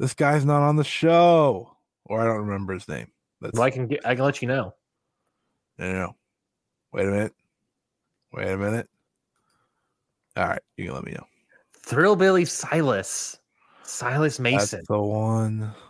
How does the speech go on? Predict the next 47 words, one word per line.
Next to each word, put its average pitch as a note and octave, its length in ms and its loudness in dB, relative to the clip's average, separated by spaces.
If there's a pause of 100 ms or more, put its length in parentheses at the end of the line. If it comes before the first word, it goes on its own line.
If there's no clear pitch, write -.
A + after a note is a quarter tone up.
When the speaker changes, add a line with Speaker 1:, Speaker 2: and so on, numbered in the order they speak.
(140)
Speaker 1:
That's G#2+ 200 -6
Speaker 2:
That's - 200 -10
the - 100 -4
Speaker 1:
the - 40 0
Speaker 2:
one. G3 200 0
That's, G3+ 160 0 (140)
that's F#3+ 140 0
my - 80 0
Speaker 1:
one. G3 100 -4
Speaker 2:
favorite C3+ 200 2
on C3 60 0
the B2+ 60 0
roster B2 360 0
so F#2+ 160 -6
far. F2 240 -8
So F#3 120 2
it's, F#3+ 120 -2
it'd G#3+ 140 0
be B3 100 4
nice B3+ 260 2
to A#3+ 40 -2
get F#3 120 0
a F3 40 0
little D#3+ 340 2
update B2 420 -2
from G#2 180 -6
the G2+ 80 -6
Thrillbilly. F#2 600 -4 (560)
Um, F#2 220 -4
old C3 300 0
Terry C#3+ 280 -2
Gordy A2 440 -2
and F2 100 -12
the F2+ 100 -6
Iron F2+ 260 -6
Claw. D#2 320 -16 (160)
Speaker 1:
N C3+ 240 0
W C#3+ 380 2
A C3+ 160 2
Paranoia. G#2 880 -4 (960)
Speaker 2:
Are G2+ 60 -10
you G2+ 60 -2
looking A2 220 -2
up G#2 140 -4
the G#2+ 100 2
card A2+ 340 0
there? D3 260 -2